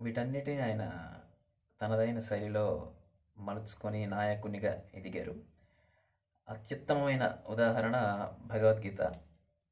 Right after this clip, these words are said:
So, ఈ భగవద్గీతలో అర్జునుడికి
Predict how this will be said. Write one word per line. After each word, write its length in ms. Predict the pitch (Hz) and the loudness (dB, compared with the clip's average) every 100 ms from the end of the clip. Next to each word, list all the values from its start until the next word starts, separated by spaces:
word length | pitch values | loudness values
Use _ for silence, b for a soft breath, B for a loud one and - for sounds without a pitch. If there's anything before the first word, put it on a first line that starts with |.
| _ _ - | _ _ -8
So, 80 | |
ఈ 140 | 98 98 | -6 -4
భగవద్గీతలో 920 | 98 117 127 123 120 123 131 117 - - _ _ _ _ _ _ _ _ _ _ _ - | -2 0 0 0 -4 -2 0 0 -2 -8 _ _ _ _ _ _ _ _ _ _ _ -2
అర్జునుడికి 680 | 120 127 139 147 143 - - | 0 0 -2 -2 -2 -6 -10